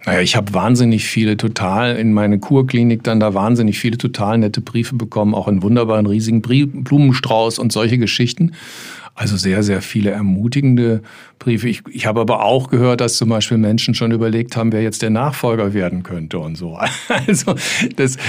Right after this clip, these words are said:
das ist ja aber einfach auch so bei einem, wir haben es ja vorhin gesagt, bei einem öffentlichen Amt. Also das ist ja klar und dass, äh, dass das auch... Äh,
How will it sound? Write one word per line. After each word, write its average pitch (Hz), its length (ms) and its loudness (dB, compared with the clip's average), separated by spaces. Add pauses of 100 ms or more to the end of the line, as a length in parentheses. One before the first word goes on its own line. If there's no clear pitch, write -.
(180)
das 127 220 -2
ist 160 260 -4
ja 127 140 0
aber 107 200 0
einfach 107 420 -4
auch 107 120 0
so 104 160 0
bei 107 140 0
einem, 107 320 0
wir 113 80 0
haben 131 80 4
es 127 60 2
ja 117 120 0
vorhin 123 220 0
gesagt, 123 320 -2
bei 95 160 0
einem 95 180 0
öffentlichen 101 560 -2
Amt. 82 340 -6
Also 101 220 -2
das 107 180 -2
ist 139 180 -4
ja 123 100 -2
klar 135 580 0
und 107 200 0
dass, 107 300 -4
äh, 120 200 -4
dass 120 300 -4
das 117 220 -2
auch... 131 360 0
Äh, 123 340 0